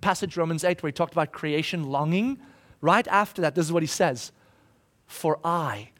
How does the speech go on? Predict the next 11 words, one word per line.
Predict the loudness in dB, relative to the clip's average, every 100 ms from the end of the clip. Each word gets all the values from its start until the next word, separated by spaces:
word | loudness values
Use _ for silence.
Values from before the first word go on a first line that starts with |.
| _ _ -2
will | 0 2
work | 2 0 -2 -10 -18 _ _ 0
all | 2 4 2 0 -8 _
things, | -4 -2 -2 -4 -12 -16 -18 -20 -6
all | 0 2 4 2
things | -4 -2 0 0 -2 -8 -14 -18 _ _ _ _ _ _
for | -6 -6
the | -4
good | -2 -2 -2 -6 -16 _ _ _ _ _ -10
of | -8 -4
those | 0 2 0 -2